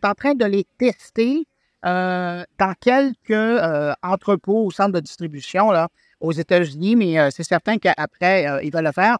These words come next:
Même chose, tu sais, bon, on, on n'a pas le temps d'en parler et, et j'en reparlerai un petit peu plus tard, moi, de mon côté, avec, euh, François Sorel. Je sais pas si tu connais, c'est un journaliste français.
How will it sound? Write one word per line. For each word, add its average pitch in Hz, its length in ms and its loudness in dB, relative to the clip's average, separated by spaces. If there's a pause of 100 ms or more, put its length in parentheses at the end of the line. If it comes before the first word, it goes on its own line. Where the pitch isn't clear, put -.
(220)
Même 196 220 -2
chose, 233 240 0
tu - 60 -14
sais, 226 80 2
bon, 185 280 0
on, 151 160 -6
on 170 80 -6
n'a 175 100 -4
pas 196 100 2
le 185 60 0
temps 208 140 2
d'en 190 140 -2
parler 170 360 0
et, 156 480 -2
et 147 60 -6
j'en 175 140 -4
reparlerai 175 560 -2
un 175 80 -4
petit - 100 -20
peu 170 120 -12
plus 160 100 -20
tard, 190 180 4
moi, 175 140 -2
de 170 60 -4
mon 160 80 -2
côté, 175 400 -2 (320)
avec, 160 400 0
euh, 160 180 2
François 180 240 -2
Sorel. 185 320 2
Je - 40 -12
sais - 40 -16
pas - 100 -6
si 240 100 -8
tu - 40 -20
connais, 214 220 2
c'est 226 100 -4
un 185 140 2
journaliste 185 580 -2
français. 185 440 -8